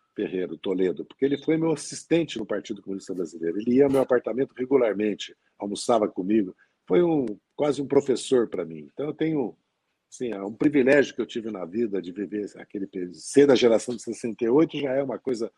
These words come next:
maravilhosa, porque nós fizemos uma revolução cultural, além de lutar contra a ditadura. Nós fizemos muito, né? Somos vencedores nesse sentido, né? Mas o livro, eu vou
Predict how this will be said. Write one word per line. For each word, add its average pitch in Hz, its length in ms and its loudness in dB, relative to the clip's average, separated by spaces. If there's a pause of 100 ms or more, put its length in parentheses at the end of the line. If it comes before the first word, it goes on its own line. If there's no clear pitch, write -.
(320)
maravilhosa, 104 680 -2
porque - 160 -10
nós 107 180 0
fizemos 120 260 0
uma 117 140 -4
revolução 107 460 -6
cultural, 113 640 -2 (280)
além 104 200 -4
de 107 120 -6
lutar 110 280 0
contra 110 220 -8
a 95 40 -6
ditadura. 87 640 -4
Nós 92 300 -14 (480)
fizemos 110 320 -2
muito, 107 540 4 (220)
né? 123 160 -12 (320)
Somos 113 260 -2
vencedores 120 720 6
nesse 95 280 -14
sentido, 82 640 -16
né? - 80 -20 (760)
Mas 131 180 -4
o 170 220 2
livro, 208 500 0 (260)
eu 156 200 0
vou 165 480 2